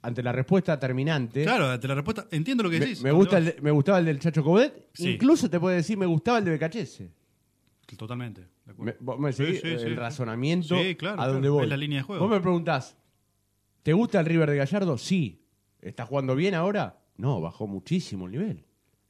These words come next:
Speaker 1: Pero me, me siento a ver a River y me gusta verlo.
Speaker 2: A mí no, este año no.
Speaker 1: Bueno, pero no hay muchos equipos que tengan la capacidad de agarrar y meterte cinco goles en un partido y tres en otro.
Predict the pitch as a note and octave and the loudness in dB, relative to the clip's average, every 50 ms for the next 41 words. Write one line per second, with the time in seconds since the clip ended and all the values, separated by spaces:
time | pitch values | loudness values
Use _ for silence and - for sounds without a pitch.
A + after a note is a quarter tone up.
0 | _ _ - - F#2+ G2 G2 G2+ G#2+ - F#2+ G#2+ G#2 - - D#3+ F3+ F#3 D#3 E3+ | _ _ -8 -6 -4 -4 -4 -6 -6 -8 -8 -10 -8 -4 -2 0 0 0 0 0
1 | D#3+ E3+ E3+ D#3+ D#3 E3 E3+ D#3+ D3+ D#3 E3 - - - _ - A2 A2 A2 B2+ | 0 0 0 -2 -2 -2 -2 0 0 0 0 -2 -4 -12 _ -10 -6 -4 -2 0
2 | F3 A#3 D#3+ - - G#2+ G2 F#2+ F2+ E2 E2 E2 D#2+ - _ _ _ - - A#2 | 0 0 0 -2 -4 -6 -6 -6 -8 -8 -12 -14 -14 -16 _ _ _ -14 -10 -6
3 | B2 C#3+ C#3+ C3 A2 - - D3+ - - D#3+ D#3 D3 C#3 A#2 G2 - _ _ _ | -4 -2 -2 -2 -4 -6 -8 -10 -6 -4 -6 -4 -4 -6 -8 -10 -12 _ _ _
4 | _ - A#2+ C#3 C3 A2 F#2 E2+ - _ _ _ - F#2+ G2+ G#2+ A2 - - _ | _ 0 2 2 2 2 -2 -8 -12 _ _ _ -10 -6 -4 -4 -4 -4 -6 _
5 | - _ _ - B2 D#3 F3+ F#3 G3+ G#3 G3+ - F#3+ D#3 C#3+ D#3+ C#3+ D#3 F#3 - | -20 _ _ -2 2 2 4 4 2 0 2 4 2 4 4 2 0 0 -4 -2
6 | - F3 C#3+ - C#3+ - D#3+ E3 D#3+ D3+ C#3+ C3+ C3+ B2+ A2 C3 B2 - D3+ E3 | -2 -4 -2 -2 -4 -6 -4 -4 -2 -2 -2 -2 -2 -2 -2 -2 -2 0 0 0
7 | E3+ D#3 C#3 C3+ C3+ D3 D#3+ E3+ D#3 C#3+ C3+ B2+ - C3+ B2 - B2+ B2 - F3+ | 2 2 0 0 0 0 0 0 0 -2 -2 -2 -2 -4 -4 -4 -6 -6 -4 -4
8 | F#3 F#3 D#3 F3 E3 E3+ E3+ E3 C3+ C3+ D3 D3+ C#3+ D3 D3 C#3+ C#3+ F#3+ G3 E3+ | -4 -2 2 2 4 4 4 4 2 2 0 0 2 0 0 0 0 2 2 2
9 | C3 - D3+ D3+ C#3 - B2+ A#2 G#2 F2 D#2+ F2 F2 E2 | 2 0 -4 -4 -4 -4 -6 -6 -6 -8 -8 -12 -14 -14